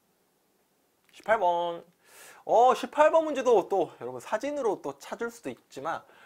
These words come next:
고려시대 대학자이고요. 성균관 대사상 역임했고요. 명나라와 일본을 왕래했던 분이고요. 야, 이거 끝났습니다. 조선 건국에 맞서 고려를 끝까지 지키고자 했던 고려의 충신.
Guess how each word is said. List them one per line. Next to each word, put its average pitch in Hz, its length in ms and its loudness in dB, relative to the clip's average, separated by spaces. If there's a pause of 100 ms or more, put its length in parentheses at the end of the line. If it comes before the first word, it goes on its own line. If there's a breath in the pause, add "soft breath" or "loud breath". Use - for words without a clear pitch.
(200 soft breath)
고려시대 202 500 -2
대학자이고요. 185 1120 -6 (500 soft breath)
성균관 247 460 -6
대사상 202 360 -10
역임했고요. 175 720 -6
명나라와 190 440 -2
일본을 180 280 -2
왕래했던 175 580 -4
분이고요. 170 440 -2 (360 soft breath)
야, - 40 -14 (160)
이거 120 200 -10 (180)
끝났습니다. 156 640 -16 (640 soft breath)
조선 247 440 -2
건국에 233 360 -2
맞서 214 420 2
고려를 262 400 -2
끝까지 339 720 4
지키고자 220 420 -4
했던 165 380 -6
고려의 175 340 -4
충신. 226 440 -8